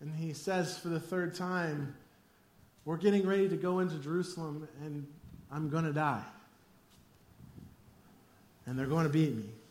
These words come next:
As they break, still confused, they're walking around, she decides, "This is it. I have to say something now." And she walks up to her boys,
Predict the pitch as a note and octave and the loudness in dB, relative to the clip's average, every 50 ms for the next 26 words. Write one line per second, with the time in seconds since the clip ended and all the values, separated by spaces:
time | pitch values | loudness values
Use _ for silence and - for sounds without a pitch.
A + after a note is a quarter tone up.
0 | - - - - - - - - - - - - - - - - - - - - | -20 -20 -20 -20 -20 -20 -20 -20 -20 -20 -20 -20 -20 -20 -20 -20 -20 -20 -20 -20
1 | - - - - - D3+ E3+ F#3 E3+ F#3+ G3 F3 - - F3 F#3 F#3 F#3 F3+ - | -20 -20 -20 -4 4 6 6 6 10 10 10 10 10 8 6 8 8 8 6 4
2 | - - - - G#3 G3 F#3+ - G3+ F#3 E3+ - - F3+ F#3 F#3+ F#3+ F3 D#3+ F3 | 0 -2 6 6 6 6 6 4 4 2 2 2 4 6 8 8 8 8 6 4
3 | E3 D#3+ E3 E3+ E3+ E3+ G3 E3+ D#3+ D#3+ E3 E3 E3+ E3+ D#3+ - - E3 E3 D#3+ | 4 6 8 8 8 6 4 4 6 6 6 6 6 4 2 2 2 2 2 4
4 | - G3+ F3+ F3+ F3+ F3+ F3 - - F#3 F3+ F#3 F#3 D#3+ D#3 G3 G3+ F#3 F3 F3 | 6 8 10 10 10 10 8 6 6 4 6 6 4 6 8 8 10 10 8 8
5 | D#3 F3+ F#3+ G3 G3+ G3+ G3+ F3+ - - G#3 G3+ G3+ G3+ - F#3+ E3+ E3 - F3+ | 8 10 10 10 10 10 6 4 6 8 10 10 10 10 8 4 2 2 2 0
6 | E3 E3 E3 F3+ G3 G#3 G3+ F3+ E3+ E3 - E3+ E3 E3+ F3 F#3 F3+ - G3+ F#3 | 2 4 6 8 10 10 10 10 8 6 2 2 6 6 6 6 6 6 2 2
7 | G3 - F#3 E3 D#3+ D#3 D3 F3+ G3 G#3 G3 F3+ F3+ | 4 4 4 4 4 4 4 6 8 10 10 10 8